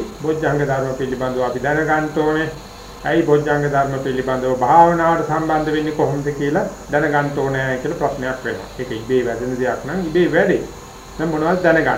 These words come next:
ඕනේ කියලා. නමුත් ඒක යෝගාවචරයා යම් කිසි මට්ටමකට තමන්ගේ භාවනාවේ අත්දැකීම් ලබන යෝගාවචරයා හොඳින් තේරුම් ගන්න ඕනේ මේ බොජ්ජංග වැඩෙන්නේ ඒ වාගේ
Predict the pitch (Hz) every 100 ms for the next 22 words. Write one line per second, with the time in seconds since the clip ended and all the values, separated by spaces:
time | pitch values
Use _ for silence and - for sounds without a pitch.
0 | 110 107 104 101 101 98 - - - -
1 | - 170 190 214 233 - - - - -
2 | - - - - 165 160 147 185 185 165
3 | 147 147 143 135 135 131 - - - -
4 | - 160 160 165 143 143 135 143 - 170
5 | 170 165 151 151 151 147 147 131 143 147
6 | 147 143 143 143 127 123 147 147 143 127
7 | 131 135 135 123 147 165 147 131 131 143
8 | 135 135 143 170 180 214 208 160 143 131
9 | 123 147 147 127 139 208 254 - - -
10 | 151 147 143 196 180 160 139 127 113 127
11 | 151 151 147 147 147 147 - 156 160 151
12 | 147 135 131 131 127 131